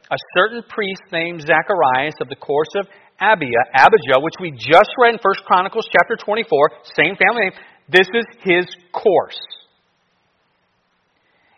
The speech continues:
"And his wife was of the daughters of Aaron, and her name was Elizabeth.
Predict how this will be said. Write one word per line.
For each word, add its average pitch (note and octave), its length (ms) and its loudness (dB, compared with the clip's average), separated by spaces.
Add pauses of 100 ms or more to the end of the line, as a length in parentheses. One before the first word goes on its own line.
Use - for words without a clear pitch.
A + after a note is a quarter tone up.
(100)
"And C#3 260 2
his B3 160 -2
wife G3+ 400 2
was F3 120 -6
of E3 100 -2
the D#3 80 -2
daughters D3 420 2
of A#3+ 120 -2
Aaron, D3+ 360 0
and C3 120 -6
her D3 160 0
name D3+ 240 -2
was B2 340 -2
Elizabeth. D3+ 580 -2